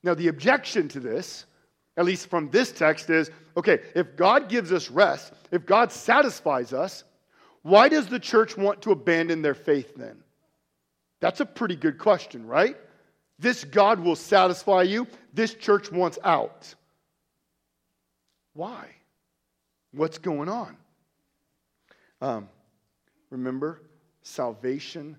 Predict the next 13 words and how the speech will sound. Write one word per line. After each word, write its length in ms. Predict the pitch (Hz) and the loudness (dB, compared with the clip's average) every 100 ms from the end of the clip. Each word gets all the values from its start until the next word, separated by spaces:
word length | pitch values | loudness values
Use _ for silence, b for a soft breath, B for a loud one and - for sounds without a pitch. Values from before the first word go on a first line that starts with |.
| _ _ _ _ _ | _ _ _ _ _
is 160 | 120 | -16
a 60 | 110 | -14
race. 760 | 104 131 110 - - - - - _ _ _ _ _ _ | -10 -8 -10 -14 -20 -18 -20 -20 _ _ _ _ _ _
It's 120 | - 113 | -20 -10
really 320 | 139 175 196 | -4 -2 -2
important 540 | 196 190 220 208 123 | -6 -4 -2 -2 -6
that 120 | 123 | -10
we 80 | 127 | -12
think 240 | 131 202 170 | -12 -10 -8
of 100 | 127 | -8
it 120 | 113 | -8
that 180 | 123 123 | -8 -6
way. 220 | 127 | -6